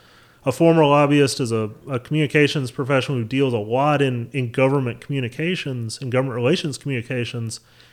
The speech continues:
it's, it, it's that, that ideological divide that sets us back so, so much. I mean, I, I look back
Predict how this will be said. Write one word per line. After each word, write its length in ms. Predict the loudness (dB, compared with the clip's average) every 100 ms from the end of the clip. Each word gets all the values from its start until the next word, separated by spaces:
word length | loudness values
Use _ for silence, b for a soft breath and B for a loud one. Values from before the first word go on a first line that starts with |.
| b
it's, 520 | 4 4 4 -2 -10 -14 _ _ _ _ 0
it, 160 | 0 4
it's 200 | 0 2
that, 440 | -2 -2 -4 -10 0
that 160 | 2
ideological 760 | 4 4 4 2 2 0 -2 -2
divide 520 | -2 -2 0 0 0
that 160 | -4 -4
sets 340 | -2 -2 -2
us 160 | -4 -4
back 440 | -4 -2 -2 -4
so, 480 | -8 0 2 0 -4 _ _
so 240 | 0 2
much. 400 | 4 4 2 0
I 60 | -4
mean, 200 | -4 -2
I, 120 | -2 -4
I 120 | 0
look 300 | 2 0 -2
back 380 | -6 -6 -8